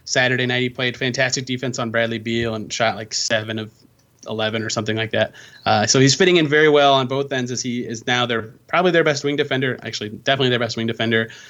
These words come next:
uh, and can shoot the three, something that they, they lack. His three-point attempt rate's up over fifty percent. They don't have anyone else on the team like that. So he is really fitting in and adding a dimension to a team that they did, didn't have before they added him. And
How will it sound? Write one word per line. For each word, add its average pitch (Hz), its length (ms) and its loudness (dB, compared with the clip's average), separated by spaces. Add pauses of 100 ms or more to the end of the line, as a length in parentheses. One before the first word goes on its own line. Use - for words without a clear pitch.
(180)
uh, 110 320 4
and 110 140 -8
can 117 160 0
shoot 143 180 -2
the 123 80 0
three, 139 300 4
something 131 340 0
that 117 160 -2
they, 113 200 2
they 113 180 -2
lack. 117 280 0
His 117 220 -2
three-point 135 500 -2
attempt 147 300 -4
rate's 139 220 0
up 135 160 -2
over 135 200 0
fifty 139 280 -4
percent. 135 520 -2
They 113 140 -4
don't 117 80 -4
have 117 140 0
anyone 120 260 0
else 120 160 0
on 120 60 0
the 113 60 0
team 120 180 2
like 120 160 0
that. 127 180 2
So 110 240 0 (640)
he 143 160 4
is 143 120 2
really 147 220 2
fitting 147 280 -2
in 143 100 0
and 131 100 -2
adding 139 240 0
a 139 60 -4
dimension 135 380 -6
to 139 100 -8
a 123 40 -6
team 139 180 -4
that 117 120 -6
they 117 100 -4
did, 117 200 -6
didn't 120 200 -4
have 120 220 0
before 113 260 -4
they 110 140 2
added 110 220 2
him. 107 160 -6
And 110 260 -6